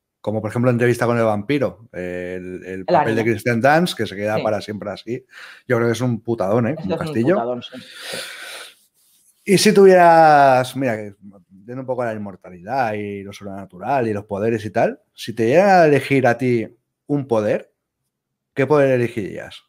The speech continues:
Speaker 2: Pues yo, esto ha ido cambiando a través de la, de la época,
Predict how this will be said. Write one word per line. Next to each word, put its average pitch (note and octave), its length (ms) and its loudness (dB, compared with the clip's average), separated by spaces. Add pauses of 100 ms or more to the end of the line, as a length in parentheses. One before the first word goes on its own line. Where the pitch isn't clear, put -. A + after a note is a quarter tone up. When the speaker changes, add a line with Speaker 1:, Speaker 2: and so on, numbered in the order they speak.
(1200)
Speaker 2:
Pues E3+ 240 0
yo, A#3 220 4
esto B3+ 200 0
ha D4+ 60 6
ido D4+ 160 6
cambiando G#3+ 460 4
a D#3 180 4
través D#3+ 340 0
de D3+ 440 0
la, C3+ 680 -2
de C#3+ 200 -8
la C3+ 100 -2
época, B2+ 460 -12